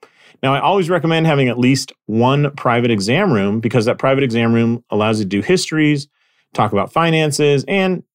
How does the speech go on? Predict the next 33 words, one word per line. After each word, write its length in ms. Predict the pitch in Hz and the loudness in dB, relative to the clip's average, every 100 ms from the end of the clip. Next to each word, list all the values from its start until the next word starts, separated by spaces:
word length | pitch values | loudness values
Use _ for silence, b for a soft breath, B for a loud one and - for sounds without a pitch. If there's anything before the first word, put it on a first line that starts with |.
| _ - | _ -2
every 160 | 190 | 0
once 220 | 156 139 | 2 0
in 40 | 143 | 0
a 40 | |
while, 120 | 135 | 2
you're 100 | 131 | 2
gonna 160 | 120 123 | 2 2
need 200 | 120 117 | 2 2
to, 280 | 113 107 107 | 2 0 -2
say, 360 | - 117 107 - - 104 | -2 -2 -2 -8 -12 -2
do 160 | 123 | 0
dry 200 | 113 120 113 | 0 2 2
needling 360 | 113 113 107 | 2 2 0
on 100 | 101 | -2
someone's 360 | - 113 104 92 | -2 -2 -2 -4
glutes 420 | 117 117 101 - | 0 2 0 -4
and 300 | 98 95 95 | -6 -6 -6
you 80 | 104 | -2
need 160 | 104 | -2
to 40 | 101 | -2
expose 440 | - - 113 104 | -4 -2 0 0
their 100 | 104 | 0
butt. 280 | 98 104 - _ _ _ _ _ _ | 0 -2 -4 _ _ _ _ _ _
Uh, 220 | 95 92 | -4 0
maybe, 440 | 98 120 117 113 - | 2 2 2 0 -2
you 100 | 117 | -2
know, 120 | 101 | -2
some 200 | 101 127 | -2 -2
people 420 | 117 117 120 113 107 | 0 0 0 0 -2
don't 500 | - 101 135 117 120 | -6 -4 0 0 0
wanna 160 | 113 | -2
have, 340 | 110 110 107 - | 0 0 -2 -4
um, 560 | 98 98 95 95 98 | -8 -8 -10 -14 -18